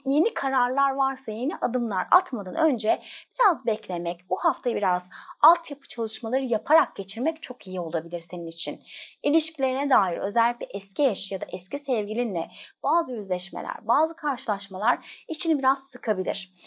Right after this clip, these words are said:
Hayatında biten, bittiği gibi geri planda kalması belki de seni geleceğe dair taşımak adına önemli olabilirmiş gibi görünüyor. İkili ilişkilerin adına özellikle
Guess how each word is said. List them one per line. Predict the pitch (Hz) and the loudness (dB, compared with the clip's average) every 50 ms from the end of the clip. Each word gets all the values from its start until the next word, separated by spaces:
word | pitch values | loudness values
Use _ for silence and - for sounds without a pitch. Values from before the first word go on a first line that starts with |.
| - - - _ | -18 -18 -12 _
Hayatında | - 339 359 381 370 381 381 - 415 392 415 392 320 | -4 -2 0 0 0 0 -2 -4 -6 -4 -2 0 0
biten, | 294 302 - - 320 302 320 349 359 330 302 294 262 254 | -2 -2 -2 -2 2 2 4 4 4 2 0 -2 -2 -6
bittiği | 269 - _ - 330 339 339 302 | -10 -12 _ -2 2 2 2 2
gibi | 247 254 202 196 226 277 392 427 - _ _ | 2 0 0 2 4 4 2 2 -4 _ _
geri | 269 262 262 285 285 | 0 0 0 0 -2
planda | - 254 233 214 196 190 - 180 | -2 -2 0 0 2 2 0 -2
kalması | - - 208 208 214 208 202 185 185 - - 240 262 311 - - - - _ _ - | 0 2 2 4 4 2 0 -4 -6 -2 4 6 6 6 4 2 -8 -20 _ _ 2
belki | - - 311 - | 2 2 2 0
de | 214 220 | -6 -6
seni | - - 277 277 262 | -2 0 0 0 2
geleceğe | 233 247 226 226 220 214 - 233 262 320 370 381 | 2 2 2 2 0 -2 0 0 2 2 2 2
dair | 359 302 240 202 190 180 196 214 - - | 2 2 2 2 0 -4 -8 -10 -8 -8
taşımak | - 214 - - 233 262 294 - | -6 -6 -4 -4 -2 -4 2 2
adına | 311 226 202 185 175 156 190 190 - - - - - - | 2 2 2 0 0 0 0 -2 -6 -14 -18 -20 -10 -4
önemli | - 233 254 254 240 208 196 226 254 | 0 2 4 4 4 2 2 0 0
olabilirmiş | - 240 214 214 202 202 202 202 190 180 - - 185 | 0 2 2 0 0 -2 -4 -6 -6 -4 -4 -6 -6
gibi | - 180 175 | -8 -10 -6
görünüyor. | 175 175 175 175 165 160 - - - - _ _ - - - - - - - | -4 -4 -2 -2 -4 -4 -4 -4 -6 -6 _ _ -18 -16 -16 -16 -16 -8 -6
İkili | 381 - - 370 392 523 571 605 605 571 | -6 -4 0 2 2 4 2 2 0 0
ilişkilerin | 440 - - - 285 311 339 381 | -2 -4 -4 -2 0 0 0 2
adına | 427 359 262 220 202 180 - 185 - | 0 0 0 0 0 0 0 0 0
özellikle | 262 269 262 320 349 381 440 466 440 - 277 226 202 208 - - | -2 -2 2 2 2 2 2 -2 -6 -4 0 0 0 0 -2 -6